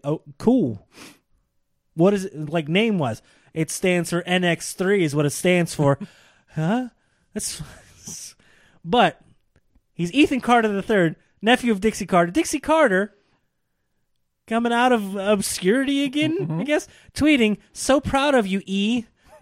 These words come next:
Speaker 1: Congrats to at W W E too. Can't wait to watch you hold those major titles in the air. Love you, Aunt D."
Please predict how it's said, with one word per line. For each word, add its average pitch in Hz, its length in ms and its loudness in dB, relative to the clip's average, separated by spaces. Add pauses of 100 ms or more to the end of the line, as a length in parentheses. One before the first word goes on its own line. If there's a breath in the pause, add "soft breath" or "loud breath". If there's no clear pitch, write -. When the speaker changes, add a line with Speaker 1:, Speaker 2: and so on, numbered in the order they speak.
Speaker 1:
Congrats 277 520 2
to 220 240 0
at 190 360 -2
W 214 300 2
W 208 300 2
E 254 180 -2
too. 208 460 0 (240 loud breath)
Can't 226 260 -2
wait 214 160 0
to 214 80 -2
watch 208 240 -2
you 196 60 -2
hold 202 200 -2
those 170 160 2
major 190 280 0
titles 196 340 2
in 196 80 0
the 180 140 0
air. 175 240 0 (200 soft breath)
Love 180 360 2
you, 165 340 4 (300 loud breath)
Aunt 175 340 -4 (100)
D." 139 520 -4